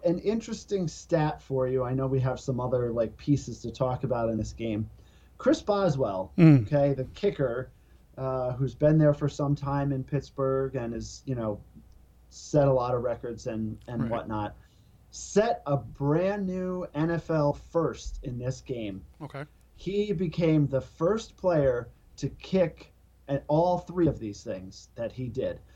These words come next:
Speaker 1: The first player to kick two fifty-plus yard field goals,
Speaker 2: Mm-hmm.
Speaker 1: also have a game-winning field goal,
Speaker 2: Mm-hmm.
Speaker 1: uh, which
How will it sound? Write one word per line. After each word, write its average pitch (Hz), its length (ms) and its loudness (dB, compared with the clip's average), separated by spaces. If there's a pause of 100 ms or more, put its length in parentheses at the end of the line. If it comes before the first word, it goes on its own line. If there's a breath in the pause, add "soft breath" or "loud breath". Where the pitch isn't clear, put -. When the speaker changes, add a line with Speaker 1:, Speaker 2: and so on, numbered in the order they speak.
(240)
Speaker 1:
The 139 100 4
first 196 340 0
player 170 320 4
to 135 80 -2
kick 160 440 -2 (100)
two 214 400 -4
fifty-plus 185 880 -4
yard 170 320 0
field 120 300 -4
goals, 110 440 -4
Speaker 2:
Mm-hmm. 120 340 8 (840)
Speaker 1:
also 175 600 2
have 151 300 0
a 135 80 -4
game-winning 151 720 -2
field 113 400 -10
goal, 123 400 -6
Speaker 2:
Mm-hmm. 131 340 8
Speaker 1:
uh, 110 200 -4
which - 600 -6